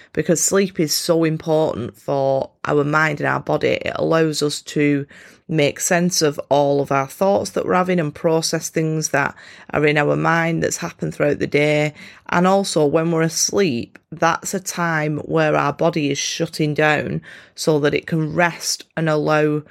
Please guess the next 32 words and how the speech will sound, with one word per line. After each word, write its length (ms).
for 180
recovery. 540
It 120
allows 340
our 200
immune 340
system 460
to 120
heal 520
anything 400
that's 180
going 300
on 160
in 100
the 80
body. 380
And 180
that 200
is 140
why 240
we 140
feel 300
so 240
shitty 440
when 200
we 80
don't 240
have 120
enough 240
sleep, 380
because 280
our 360